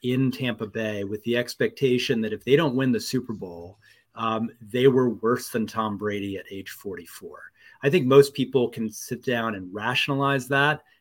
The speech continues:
but no one wants to be in a position where the scrutiny is you have to win probably with less resources, uh, than, uh, uh, than Brady had.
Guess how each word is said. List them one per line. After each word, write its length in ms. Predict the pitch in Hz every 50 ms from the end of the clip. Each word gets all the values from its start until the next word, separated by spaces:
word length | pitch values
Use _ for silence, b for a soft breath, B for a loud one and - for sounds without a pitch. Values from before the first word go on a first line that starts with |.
| _ -
but 140 | 131 113 120
no 120 | 135 147
one 140 | 156 165 160
wants 200 | 147 143 123 -
to 80 | - 117
be 100 | 127 127
in 80 | 120
a 40 | 113
position 540 | - 110 101 104 117 113 - - 123 110 110
where 140 | 110 107 104
the 80 | 101
scrutiny 720 | - - - - - 139 139 - 127 120 117 110 107 104
is 360 | 104 101 104 101 98 95 - _ _ _ _ _ _ -
you 160 | 123 139 139
have 300 | 127 139 131 110 - -
to 160 | - 135 127
win 440 | 110 107 113 123 123 117 113 110 107
probably 480 | - - - 214 220 175 139 127 113 110
with 220 | 107 107 107 -
less 380 | 113 107 113 120 120 - - -
resources, 840 | 117 113 107 - - 117 107 98 - - 101 90 87 90 - - b b b b b b b -
uh, 260 | 110 110 104 104 90 87 - 98 101
than, 520 | 117 120 113 110 107 107 107 107 104 110 - _ -
uh, 560 | 110 107 104 104 104 104 101 101 101 98 98 - -
uh, 80 | 113 110
than 220 | 101 113 110 107
Brady 400 | 101 - 113 110 117 117 110 104
had. 340 | 95 98 95 87 87 -